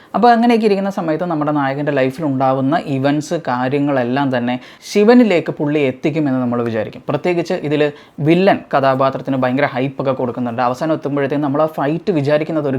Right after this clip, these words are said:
ഗംഭീര ഫൈറ്റ് ആയിരിക്കും. ആ ഒരു ടൈമിൽ നടക്കുന്ന എന്തെങ്കിലും ഇവൻ്റൊക്കെ ആയിരിക്കും ഇവൻ പതുക്കെ ശിവനിലേക്ക് ആകൃഷ്ടനാവുന്നത് എന്നൊക്കെ നമ്മൾ വിചാരിക്കും. പക്ഷേ അവിടെ ഒന്നുമല്ല, അതൊക്കെ വെറുതെ വേസ്റ്റഡ് ആക്കി കളയുന്ന ഒരു മൊമെന്റ് നമ്മൾ സിനിമയിൽ കാണും. ഈ സിനിമയിൽ ഒരുപാട് സിനിമകളുടെ എലമെന്റ്സ് നമുക്ക് കാണാൻ പറ്റും.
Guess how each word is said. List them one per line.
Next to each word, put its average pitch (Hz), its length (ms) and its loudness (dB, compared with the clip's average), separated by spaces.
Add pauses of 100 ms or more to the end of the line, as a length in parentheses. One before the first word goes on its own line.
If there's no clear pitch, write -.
ഗംഭീര 156 440 2
ഫൈറ്റ് 139 360 -4
ആയിരിക്കും. 139 360 -2 (140)
ആ 170 160 4
ഒരു 220 220 6
ടൈമിൽ 180 380 0
നടക്കുന്ന 160 320 0
എന്തെങ്കിലും 147 280 0
ഇവൻ്റൊക്കെ 143 360 -2
ആയിരിക്കും 135 240 -2
ഇവൻ 139 120 -4
പതുക്കെ 135 260 -2
ശിവനിലേക്ക് 139 680 0
ആകൃഷ്ടനാവുന്നത് 131 720 0
എന്നൊക്കെ 190 240 -2
നമ്മൾ 190 200 -2
വിചാരിക്കും. 135 400 0
പക്ഷേ 156 200 -4
അവിടെ 175 240 0
ഒന്നുമല്ല, 175 520 0 (260)
അതൊക്കെ 175 200 2
വെറുതെ 190 260 2
വേസ്റ്റഡ് 185 880 -2
ആക്കി 190 240 2
കളയുന്ന 165 340 0 (120)
ഒരു 147 200 -2 (100)
മൊമെന്റ് 151 440 2
നമ്മൾ 131 280 -4
സിനിമയിൽ 123 560 -4
കാണും. - 180 -12 (160)
ഈ 233 80 6
സിനിമയിൽ 226 380 4
ഒരുപാട് 214 640 6 (220)
സിനിമകളുടെ 180 540 0
എലമെന്റ്സ് 160 560 2 (420)
നമുക്ക് 151 360 -2
കാണാൻ 127 240 2
പറ്റും. - 280 -8